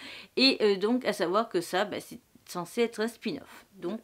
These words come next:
pour ce qui est du deuxième titre, je vais te laisser regarder l'image pour avoir le titre exact, parce que je, je, je suis pas sûre de le prononcer comme il faut. Et ça serait terminé en huit tomes. Donc ça aussi, c'est quelque chose, voilà, de plutôt cool.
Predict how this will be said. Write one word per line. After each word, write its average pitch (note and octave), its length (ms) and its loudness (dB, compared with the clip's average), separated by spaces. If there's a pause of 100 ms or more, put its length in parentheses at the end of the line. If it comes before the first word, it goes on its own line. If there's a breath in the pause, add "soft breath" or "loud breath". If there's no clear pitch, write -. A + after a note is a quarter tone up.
(160)
pour F3+ 140 0
ce G#3 100 2
qui G#3+ 240 4
est C4+ 40 4
du B3+ 140 4
deuxième B3+ 320 6
titre, C#4 180 2
je A3+ 80 0
vais C4 140 4
te C#4+ 80 2
laisser B3 320 2
regarder A#3 560 4
l'image G#3+ 500 2
pour F#3+ 100 2
avoir F3+ 280 4
le E3 120 0
titre - 340 -10
exact, F#3+ 360 0
parce E3+ 140 -2
que E3+ 140 -8
je, - 300 -10
je, - 20 -
je - 180 -14
suis D#3 160 -16
pas F3+ 180 2
sûre G3+ 260 0
de F#3 120 2
le E3+ 40 0
prononcer E3+ 520 -4
comme D#3+ 180 -4
il D#3 100 -4
faut. - 280 -4 (760 loud breath)
Et D4+ 140 6
ça C#4+ 140 4
serait C#4 240 0
terminé B3+ 840 4
en C#4+ 220 4 (100)
huit A3+ 280 -2
tomes. G#3 340 2 (140)
Donc E3 200 -10 (140)
ça G3 100 -6
aussi, F#3 300 -4
c'est E3+ 160 -10
quelque - 200 -10
chose, F#3+ 180 -6
voilà, E3 180 0
de E3+ 160 0
plutôt A3+ 360 -2
cool. B3+ 280 -2